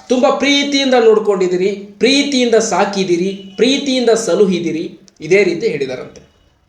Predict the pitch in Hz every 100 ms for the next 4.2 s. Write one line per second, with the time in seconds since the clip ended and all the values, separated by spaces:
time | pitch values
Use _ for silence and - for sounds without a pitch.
0 | _ 170 - 196 220 233 220 185 175 165
1 | 190 165 151 160 151 143 127 - 208 143
2 | - - - - - 147 175 196 185 160
3 | 147 139 143 143 127 135 147 170 139 143
4 | -